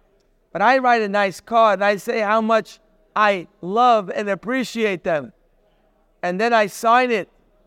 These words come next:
And then I close it nicely. And I give it to them in the most, uh, respectful way. I don't just, you know, slip it or, or say, "Here, here, hold on.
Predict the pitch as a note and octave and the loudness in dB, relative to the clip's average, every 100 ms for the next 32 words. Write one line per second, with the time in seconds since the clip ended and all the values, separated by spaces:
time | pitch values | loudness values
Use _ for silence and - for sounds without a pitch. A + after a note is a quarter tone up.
0 | _ _ _ _ - F3+ A3 A3 G#3 F3+ | _ _ _ _ -6 -4 0 2 2 -2
1 | _ _ _ _ _ _ - G#3 A#3+ A3 | _ _ _ _ _ _ -8 0 0 0
2 | A3 G#3 A#3 A#3 A3 G3+ D#3 _ _ G3 | -2 2 2 0 -4 -6 -6 _ _ -2
3 | G3 F#3+ D#3 A3 D4 C#4 G#3 A#3+ G#3+ G3+ | 0 -2 -2 -2 0 -2 -2 0 0 0
4 | G3+ G3+ G#3 A#3 A3+ - - _ _ _ | -4 -4 0 0 0 -4 -20 _ _ _
5 | _ _ _ _ _ _ _ _ _ _ | _ _ _ _ _ _ _ _ _ _
6 | G3 F#3+ F3 E3+ - - G3+ - - C#4+ | 0 2 2 0 -4 -6 -6 -6 -2 2
7 | D4 - G#3+ A#3+ A3+ B3+ A#3 - _ _ | 2 0 -2 -2 2 2 2 -4 _ _
8 | _ F#3 A3+ B3+ G#3 A3+ G3+ A#3 A3 F#3+ | _ -4 0 0 0 -2 -2 0 2 2
9 | - _ _ _ A#3+ C#4 G#3 A#3+ A3 G#3+ | 0 _ _ _ -2 -2 0 0 2 0
10 | E3+ _ F3+ - A3+ A#3 C#4+ C4 - A3+ | 0 _ -8 -6 -4 0 2 0 -2 -2
11 | C#4 C#4 D4+ A3 | 2 2 2 0